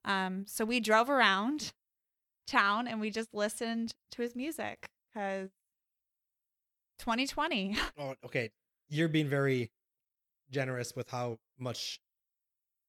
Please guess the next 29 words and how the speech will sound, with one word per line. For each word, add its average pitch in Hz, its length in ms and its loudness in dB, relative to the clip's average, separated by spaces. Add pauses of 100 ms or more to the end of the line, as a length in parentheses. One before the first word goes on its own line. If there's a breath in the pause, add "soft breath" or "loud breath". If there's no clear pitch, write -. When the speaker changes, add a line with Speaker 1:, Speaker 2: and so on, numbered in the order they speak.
(560)
Speaker 2:
how 165 80 0
little 156 300 8
life 135 240 2
we 180 100 2
had 165 160 2
that 165 160 2
night. 175 240 0 (240)
Um, 113 400 -2 (100)
we 180 160 6
drove 151 220 6
around 147 200 6
and 135 80 4
listened 143 280 4
to 139 60 -2
the 135 100 2
entire 123 300 2
album. 120 440 0 (560)
Speaker 1:
We've 349 240 0
done 277 280 6
this 214 320 0
a 226 60 -4
couple 262 360 0
times 190 480 -4
too. 240 360 -2
Speaker 2:
But 151 160 2
we 143 120 4
scored 208 520 4
every 143 380 2
song. 113 500 -4